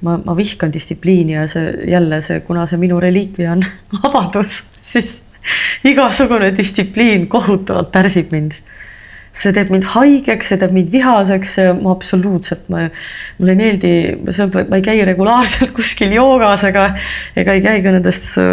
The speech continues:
võitluskunstides enam. No võitluskunstid as-, tegelikult, äh, asendusid tantsuga. Lihtsalt saingi aru, et see on, noh, nii üleni minu asi. Et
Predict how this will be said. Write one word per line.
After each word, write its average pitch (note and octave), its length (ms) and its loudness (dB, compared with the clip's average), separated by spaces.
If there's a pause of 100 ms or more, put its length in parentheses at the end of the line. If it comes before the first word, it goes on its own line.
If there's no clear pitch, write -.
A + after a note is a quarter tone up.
võitluskunstides F#3+ 1000 2 (840)
enam. F3+ 320 4
No E3+ 80 2
võitluskunstid F#3+ 640 0
as-, F3+ 140 0
tegelikult, - 680 -2
äh, E3 380 -2 (220)
asendusid E3+ 540 0
tantsuga. F#3 480 0 (120)
Lihtsalt - 280 -4
saingi E3+ 260 0
aru, E3 240 0
et D3+ 120 -8
see E3+ 120 -2
on, D#3 160 -4
noh, D#3 100 -6
nii F3+ 200 2
üleni D#3 320 0
minu E3+ 220 -2
asi. D#3+ 240 0 (500)
Et D3+ 140 -6